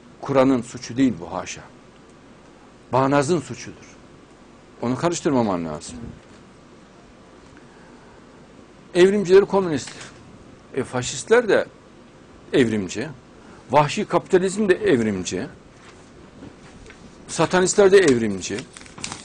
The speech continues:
Komünistler de evrimci. Baas rejimi de evrimci. İran rejimi de evrimci. Yani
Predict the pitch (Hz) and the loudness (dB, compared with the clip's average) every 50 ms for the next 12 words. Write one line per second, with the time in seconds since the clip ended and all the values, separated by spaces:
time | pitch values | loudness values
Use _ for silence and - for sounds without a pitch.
0 | - - - - - - - - - - - - - 160 185 196 196 190 - - | -20 -20 -20 -20 -20 -20 -20 -20 -20 -20 -20 -6 2 2 4 6 4 4 4 6
1 | 214 196 180 185 170 160 131 120 113 110 98 92 85 - 98 113 143 - - - | 6 6 8 6 6 4 4 2 0 -2 -4 -6 -8 -8 -10 -10 -10 -12 -20 -20
2 | - - - - - - - - - - - - - - - - 139 151 175 196 | -20 -20 -20 -20 -20 -20 -20 -20 -20 -20 -20 -20 -20 -16 -6 2 6 8 8 8
3 | 202 - - 180 180 170 147 160 190 190 180 180 202 208 185 139 120 110 113 107 | 8 6 4 4 4 4 4 4 2 4 6 6 6 6 6 4 4 2 0 -2
4 | 104 95 - - 90 101 - - - - - - - - - - - - - - | -2 -4 -6 -6 -8 -8 -8 -14 -18 -20 -20 -20 -20 -20 -20 -20 -20 -20 -20 -20
5 | - - - - - - - - - - - - - - - - - - - - | -20 -20 -20 -20 -18 -18 -14 -14 -14 -16 -16 -20 -20 -20 -20 -20 -20 -20 -20 -20
6 | - - - - - - 190 190 185 190 185 185 175 151 165 165 - 180 180 180 | -20 -20 -20 -12 -4 2 6 6 8 8 6 4 6 6 6 6 6 4 2 6
7 | 160 185 196 190 156 135 117 107 113 104 101 92 - 98 101 127 - - - - | 6 6 6 6 4 2 2 0 -2 -4 -4 -6 -8 -10 -10 -10 -12 -18 -20 -20
8 | - - - - - - - - - - - - 123 123 113 101 95 | -20 -20 -20 -20 -20 -20 -20 -20 -20 -20 -10 -4 -2 -2 -2 -2 -4